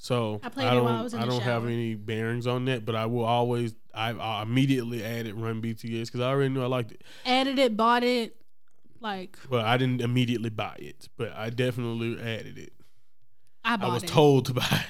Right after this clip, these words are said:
Speaker 1: yes.
Speaker 2: I bought it. I purchased it. Um, I also went to Weverse and purchased the album that I was holding off on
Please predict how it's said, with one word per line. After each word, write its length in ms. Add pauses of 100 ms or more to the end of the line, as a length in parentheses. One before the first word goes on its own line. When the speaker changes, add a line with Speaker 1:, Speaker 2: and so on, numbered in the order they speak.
Speaker 1:
yes. 540
Speaker 2:
I 140
bought 180
it. 340
I 160
purchased 500
it. 200 (580)
Um, 240
I 60
also 400
went 320 (240)
to 180
Weverse 500
and 140
purchased 380
the 120
album 540 (580)
that 100
I 80
was 100
holding 320
off 260
on 380